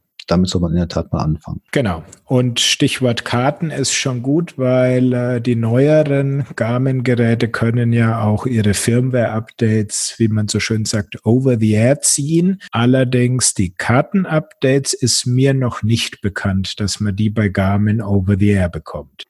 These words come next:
Speaker 1: Also du meinst über, über W lan?
Speaker 2: Über W lan oder über die App oder irgendwas.
Speaker 1: Mhm.
Speaker 2: Also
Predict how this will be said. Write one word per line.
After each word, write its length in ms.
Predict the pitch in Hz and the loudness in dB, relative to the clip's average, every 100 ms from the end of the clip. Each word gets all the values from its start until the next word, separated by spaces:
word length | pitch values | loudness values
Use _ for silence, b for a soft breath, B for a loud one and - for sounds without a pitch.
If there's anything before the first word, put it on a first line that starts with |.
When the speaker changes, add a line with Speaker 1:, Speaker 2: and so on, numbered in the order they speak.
| - | -4
Speaker 1:
Also 180 | 95 90 | -2 2
du 40 | |
meinst 200 | 87 87 | 2 2
über, 220 | 92 90 - | 0 0 2
über 180 | 98 92 | 2 4
W 120 | 92 | 2
lan? 400 | 82 78 80 - _ | 2 2 -2 -10 _
Speaker 2:
Über 320 | 123 123 107 | 0 2 2
W 160 | 120 147 | 4 4
lan 420 | 147 139 139 143 | 4 4 2 0
oder 340 | 127 123 127 | -2 0 0
über 200 | 120 113 | -2 -2
die 160 | 107 117 | -2 -2
App 360 | 107 131 - 135 | 0 0 0 -4
oder 240 | 123 113 | -4 -2
irgendwas. 840 | 117 120 131 117 - 120 101 95 | -4 -4 -6 -8 -4 0 2 2
Speaker 1:
Mhm. 60 | - | 0
Speaker 2:
Also 760 | 117 110 123 117 117 120 135 | -2 -2 0 0 0 -4 -8